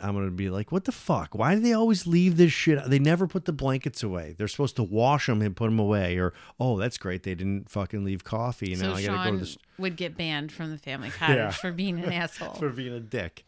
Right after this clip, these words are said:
Speaker 2: And they'd be like, Nicole, you can go with the kids, but your husband, he can't come to our <laughs> family cottage.
Speaker 1: I have a cottage. You're in the cottage right
Speaker 2: Uh,
Speaker 1: now.
Speaker 2: this is not a
Speaker 1: This is the
Speaker 2: cottage.
Speaker 1: family cottage that I leave to the kids.
Speaker 2: Yeah, it's, like, a swamp in
Speaker 1: And
Speaker 2: the
Speaker 1: you
Speaker 2: yard,
Speaker 1: can
Speaker 2: so
Speaker 1: move
Speaker 2: it's
Speaker 1: it.
Speaker 2: almost <laughs> like a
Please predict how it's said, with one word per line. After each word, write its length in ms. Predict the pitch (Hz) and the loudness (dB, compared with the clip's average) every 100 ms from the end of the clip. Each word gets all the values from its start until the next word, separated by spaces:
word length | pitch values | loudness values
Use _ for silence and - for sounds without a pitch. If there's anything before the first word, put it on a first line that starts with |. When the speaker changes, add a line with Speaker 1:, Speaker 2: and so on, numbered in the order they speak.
| - | -10
Speaker 2:
And 160 | 175 | -6
they'd 140 | 170 170 | -4 -4
be 80 | 185 | -4
like, 200 | 190 196 | -4 -6
Nicole, 360 | 208 208 190 | -8 -4 -2
you 140 | 185 190 | -2 -4
can 180 | 226 247 | -4 -2
go 360 | 214 190 190 | 0 0 -2
with 180 | 190 170 | -4 -6
the 60 | 175 | -8
kids, 380 | - 170 143 - | -6 -6 -6 -12
but 220 | - 160 - _ | -10 -10 -14 _
your 220 | 180 180 | -6 -4
husband, 440 | 165 165 170 180 | -4 -6 -6 -6
he 140 | 175 175 | -6 -6
can't 340 | 180 180 180 | -6 -6 -6
come 240 | - 180 175 | -6 -6 -6
to 120 | 170 | -8
our 160 | 165 156 | -8 -8
<laughs> 80 | - | -8
family 360 | 165 170 170 - | -8 -6 -10 -8
cottage. 320 | 165 - 139 | -10 -10 -8
Speaker 1:
I 120 | 143 123 | -2 0
have 280 | 104 101 | 0 0
a 40 | 95 | -2
cottage. 560 | - 71 - - - _ | -10 -14 -14 -16 -18 _
You're 220 | 113 104 104 | -2 0 2
in 220 | 104 104 | 4 4
the 80 | 90 | 2
cottage 400 | - 82 - - | -6 -12 -12 -10
right 20 | 87 | -8
Speaker 2:
Uh, 180 | 87 165 | -6 -6
Speaker 1:
now. 160 | 165 160 | -6 -8
Speaker 2:
this 180 | 180 - | -14 -14
is 100 | 165 | -10
not 280 | 160 147 123 | -8 -8 2
a 40 | |
Speaker 1:
This 160 | 139 139 | 4 4
is 80 | 160 | 2
the 60 | 156 | 0
Speaker 2:
cottage. 120 | 135 | 0
Speaker 1:
family 320 | 139 139 135 | 2 4 2
cottage 340 | - 147 127 90 | 0 0 0 0
that 120 | 104 | 0
I 60 | 101 | 0
leave 260 | 101 110 | 0 -2
to 100 | - | -2
the 80 | 98 | -4
kids. 440 | 90 127 104 80 - | -2 -4 -6 -8 -6
Speaker 2:
Yeah, 140 | 190 | -6
it's, 140 | - - | -6 -6
like, 140 | 185 | -6
a 80 | 180 | -6
swamp 460 | - 165 151 160 180 | -10 -8 -8 -8 -2
in 60 | |
Speaker 1:
And 80 | 110 | 4
Speaker 2:
the 40 | |
Speaker 1:
you 60 | 127 | 6
Speaker 2:
yard, 120 | 190 | 6
Speaker 1:
can 160 | 156 123 | 6 6
Speaker 2:
so 180 | 127 175 | 6 6
Speaker 1:
move 120 | 156 | 6
Speaker 2:
it's 100 | 85 | 2
Speaker 1:
it. 60 | 85 | -2
Speaker 2:
almost 500 | 165 170 156 165 - | -6 -6 -6 -10 -10
<laughs> 0 | |
like 100 | 143 | -12
a 240 | 135 - | -12 -12